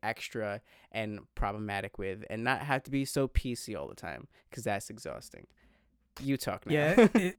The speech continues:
Speaker 2: it's,
Speaker 1: Do you,
Speaker 2: it's,
Speaker 1: do you
Speaker 2: it's
Speaker 1: agree? Do you feel like you, you need to have a mate that you can be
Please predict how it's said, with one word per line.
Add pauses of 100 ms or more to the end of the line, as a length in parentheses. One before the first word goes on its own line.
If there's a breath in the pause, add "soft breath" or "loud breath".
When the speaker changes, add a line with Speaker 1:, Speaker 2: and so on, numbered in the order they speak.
(100)
Speaker 2:
it's,
Speaker 1:
Do
you,
Speaker 2:
it's,
Speaker 1:
do
you
Speaker 2:
it's
Speaker 1:
agree?
Do
you
feel
like
you, (120)
you
need
to
have
a
mate (400)
that
you
can
be